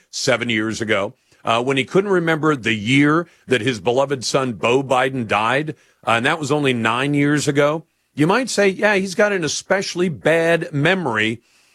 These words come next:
And if he's not prosecutable for the classified documents crimes that he admits committing, and when I say that, I really wish the rest of the legacy media would describe this for what it is. They always want to use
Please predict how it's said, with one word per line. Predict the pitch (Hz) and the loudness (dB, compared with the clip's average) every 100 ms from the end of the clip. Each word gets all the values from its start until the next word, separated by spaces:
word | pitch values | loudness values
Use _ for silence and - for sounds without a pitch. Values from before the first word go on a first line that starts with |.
| _ | _
And | 151 147 | -2 -2
if | 135 | -2
he's | 156 131 135 | -4 -4 -2
not | 165 247 - | 0 0 -6
prosecutable | - 196 202 - 170 - 208 185 123 104 101 _ _ | -2 0 0 -2 -8 -2 2 2 2 -2 -4 _ _
for | 151 | -2
the | 131 127 131 _ _ _ _ _ | 0 -2 -4 _ _ _ _ _
classified | - 170 208 - 160 131 | -4 -2 -2 -2 -4 0
documents | 131 147 - 120 104 | -2 -2 -4 -4 -6
crimes | - 139 127 151 131 | -6 -4 -2 -2 0
that | 110 92 | -2 0
he | 110 | -2
admits | 92 82 113 156 - - | -2 0 0 0 -4 -10
committing, | - 107 107 113 160 214 _ _ _ _ _ | -4 -2 0 -2 -6 -12 _ _ _ _ _
and | 143 | 0
when | 156 | 2
I | 185 | 2
say | 202 277 302 | 2 0 2
that, | 185 117 - _ _ _ | 2 0 -4 _ _ _
I | 190 | -2
really | 269 233 208 | 2 0 2
wish | 175 160 - | 2 2 0
the | 135 | 0
rest | 131 143 160 - | 2 2 2 0
of | |
the | 131 | 0
legacy | 120 131 127 - 117 | 2 0 -2 -4 -2
media | 117 120 92 76 - | 0 0 0 -4 -2
would | 131 127 | 0 0
describe | 127 - 160 156 151 | 0 -2 0 0 0
this | 127 - | -2 0
for | 131 | 0
what | 123 117 | 2 2
it | 143 | 2
is. | 175 101 | 2 0
They | 131 | 0
always | 170 208 208 | 2 2 0
want | 175 180 | 0 0
to | |
use | 131 127 123 | 2 0 -2